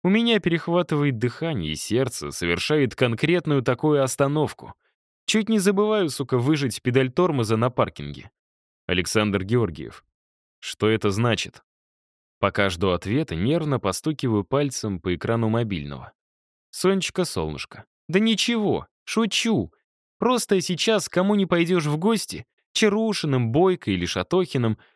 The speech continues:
разговоры как не про срыгивание, так про какашки.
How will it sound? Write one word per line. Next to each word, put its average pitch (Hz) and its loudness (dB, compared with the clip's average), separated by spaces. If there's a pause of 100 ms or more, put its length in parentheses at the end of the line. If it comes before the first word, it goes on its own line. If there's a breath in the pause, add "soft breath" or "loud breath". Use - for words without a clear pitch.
(140)
разговоры 190 2
как 180 0
не 170 2
про 175 2
срыгивание, 117 0
так 165 -4
про 214 2
какашки. 147 0